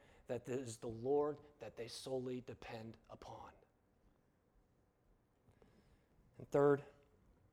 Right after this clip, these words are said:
the duty of the elder is to care.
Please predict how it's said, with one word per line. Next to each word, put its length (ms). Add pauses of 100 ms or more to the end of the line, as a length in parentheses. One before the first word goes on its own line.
(1040)
the 80
duty 340
of 140
the 140
elder 340 (180)
is 140
to 80
care. 340